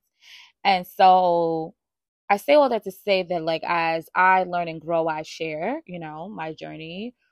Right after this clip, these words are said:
with my s-, style squad, my soft girl society, my luxury loves, in hopes that it will, um, inspire or encourage you through whatever your journey looks like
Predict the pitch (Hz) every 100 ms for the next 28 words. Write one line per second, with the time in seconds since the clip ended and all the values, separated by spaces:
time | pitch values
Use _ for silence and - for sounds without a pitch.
0 | _ - 170 - 160 160 _ _ _ _
1 | _ - 165 165 160 170 160 160 156 156
2 | - 156 - 156 - 156 156 156 156 156
3 | - 156 160 160 156 151 _ _ _ _
4 | 175 175 180 190 180 - 165 - 180 170
5 | 165 160 160 156 156 151 - 156 147 143
6 | 147 160 180 _ _ _ _ _ _ 190
7 | 180 - 180 180 190 190 175 160 - 196
8 | 175 170 175 190 185 180 180 185 - 175
9 | 165 170 165 175 240 214 185 170 160 160
10 | - - 156 151